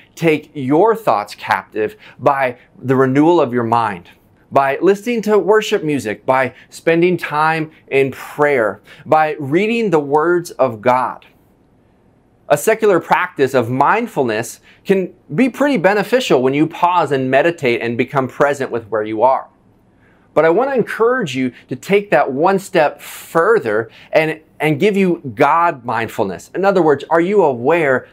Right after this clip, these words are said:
that God is with you right now? 'Cause when you do that, you can actually do what's called differentiated leadership. This is a term where someone can walk into the room and offer calm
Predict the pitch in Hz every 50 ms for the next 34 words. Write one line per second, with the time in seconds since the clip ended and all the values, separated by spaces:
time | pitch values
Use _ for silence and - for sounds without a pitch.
0 | _ - 127 127 110 107 - 160 151 156 165 175 175 180 170 - 139 127 110 117
1 | 110 117 156 170 165 170 - 120 113 110 104 98 98 _ _ _ - 107 110 135
2 | 139 156 160 156 156 - - _ _ _ _ _ _ _ - 110 113 127 127 123
3 | 113 104 76 - - _ _ _ _ _ _ _ _ _ _ _ _ _ _ _
4 | _ _ _ _ _ _ _ _ _ _ _ _ _ _ _ - 135 127 160 180
5 | 202 220 220 180 226 277 302 302 202 147 127 131 135 - - 156 160 175 170 -
6 | 190 175 - - _ - - 190 220 214 - 247 220 170 196 202 190 170 170 156
7 | - - - - - 175 175 170 170 160 143 - - - _ - 120 139 196 208
8 | 208 - 240 196 170 165 160 - - 160 139 135 127 131 131 123 - _ - -
9 | 123 127 135 139 131 127 113 - - 113 - - _ _ _ _ _ _ _ _
10 | _ _ _ _ _ _ - _ - - _ - 202 220 240 269 294 285 - -
11 | 165 156 151 151 147 151 - - 147 151 143 139 - - 170 170 190 208 202 190
12 | - 156 143 135 131 131 156 170 185 196 - - 175 175 165 156 127 139 131 113
13 | 123 156 175 151 127 123 120 117 117 120 - - - 131 135 151 170 - - 185
14 | 180 180 170 175 - - - - - 143 151 156 160 160 160 156 156